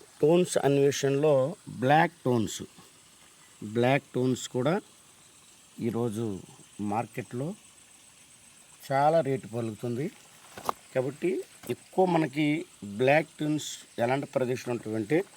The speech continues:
ప్రాజెక్టులు ఉన్న ప్రాంతంలో, అంటే చాలా స్పీడ్గా స్టోర్ అవుతుంటుంది. కాబట్టి అలాంటి ప్లేసుల్లోనే ఎక్కువ బ్లాక్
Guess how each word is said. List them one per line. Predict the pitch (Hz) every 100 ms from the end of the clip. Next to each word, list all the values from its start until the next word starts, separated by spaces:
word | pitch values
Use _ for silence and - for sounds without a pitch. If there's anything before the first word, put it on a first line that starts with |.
| - - - - - - -
ప్రాజెక్టులు | 139 156 170 175 190 - 180 190 190
ఉన్న | 139 143
ప్రాంతంలో, | - 135 131 113 123 120 113 95
అంటే | 117 180 -
చాలా | 95 131 175
స్పీడ్గా | - - 151 156 165 160
స్టోర్ | - 131 135
అవుతుంటుంది. | 131 131 110 110
కాబట్టి | 113 117 - 202 - - - - - -
అలాంటి | 120 151 180 180
ప్లేసుల్లోనే | - 160 143 160 156 180
ఎక్కువ | 208 135 - 165 196
బ్లాక్ | 127 135 143